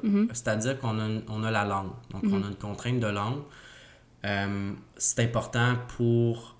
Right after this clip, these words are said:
Speaker 2: euh, les gouvernements, le gouvernement québécois, euh, de préserver la langue française. Donc,
Speaker 1: Mhm.
Speaker 2: il y a eu beaucoup de lois, justement,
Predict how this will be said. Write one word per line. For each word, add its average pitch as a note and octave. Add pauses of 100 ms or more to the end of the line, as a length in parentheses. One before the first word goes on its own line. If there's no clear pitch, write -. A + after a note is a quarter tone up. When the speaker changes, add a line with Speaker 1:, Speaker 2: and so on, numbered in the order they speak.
(160)
Speaker 2:
euh, G#2+
les G#2
gouvernements, G#2+
le G#2
gouvernement G2+
québécois, G#2+ (260)
euh, F#2
de F#2 (160)
préserver G#2
la G2+
langue G2+
française. G#2
Donc, F#3+
Speaker 1:
Mhm. G3
Speaker 2:
il -
y G2
a F#2+
eu F#2+
beaucoup G#2+
de A2+
lois, A2+
justement, G#2+